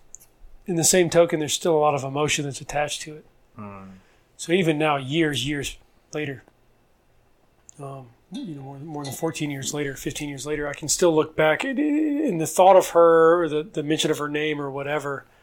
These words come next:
Speaker 1: takes me back to when I was fifteen, sixteen years old and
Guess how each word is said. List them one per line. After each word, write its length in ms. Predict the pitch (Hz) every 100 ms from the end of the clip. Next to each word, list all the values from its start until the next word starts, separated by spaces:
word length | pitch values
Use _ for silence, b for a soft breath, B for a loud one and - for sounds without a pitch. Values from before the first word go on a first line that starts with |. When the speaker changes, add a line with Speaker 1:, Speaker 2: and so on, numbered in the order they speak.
| b b b b b b -
Speaker 1:
takes 340 | 180 175 -
me 160 | 165 160
back 420 | 135 156 151 -
to 440 | - 156 147 147 135 _ B B B B B B _ _ _ _ _
when 200 | 139 143
I 120 | 147 139
was 380 | 135 - - - _ -
fifteen, 480 | - 151 - 147 131
sixteen 400 | 160 131 156 147
years 200 | 143 135
old 300 | 147 147 143
and 180 | 143